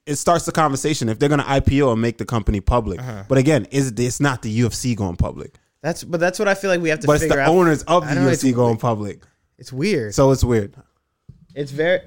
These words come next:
Speaker 2: Oh, Whitaker says they're going public too. He said U F C parent company has filed for an e-, I P O as well.
Speaker 1: Yeah, this is, this is the parent company.
Speaker 2: Oh, oh. Well, he
Speaker 1: That's
Speaker 2: said
Speaker 1: what Endeavor is.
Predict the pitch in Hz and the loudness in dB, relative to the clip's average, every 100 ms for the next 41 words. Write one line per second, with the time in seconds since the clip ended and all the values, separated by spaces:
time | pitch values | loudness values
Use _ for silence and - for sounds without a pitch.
0 | - 220 196 262 285 277 277 202 196 208 | 0 2 4 2 0 -2 0 0 2 0
1 | 202 - 208 202 160 - 190 139 151 165 | -2 -4 -2 -2 -2 0 0 0 -2 -4
2 | 147 151 180 214 180 180 175 165 165 165 | -2 -4 -4 -6 -8 -6 -6 -6 -8 -6
3 | 165 147 156 151 151 165 151 143 - _ | -8 -6 -4 -4 -4 -6 -6 -8 -12 _
4 | _ _ - 147 - 143 127 117 147 170 | _ _ -10 -10 -6 -6 -4 0 2 2
5 | 117 - 185 - 73 110 117 151 180 - | 0 0 -2 -4 -10 -8 -6 -4 -2 -2
6 | 104 85 92 - - 180 160 113 - 170 | -2 -6 -12 -10 -4 0 0 0 -4 -4
7 | 135 104 - 165 185 196 - 135 143 151 | -4 -6 -6 -2 0 0 2 2 4 4
8 | 160 185 117 135 | 4 4 2 -2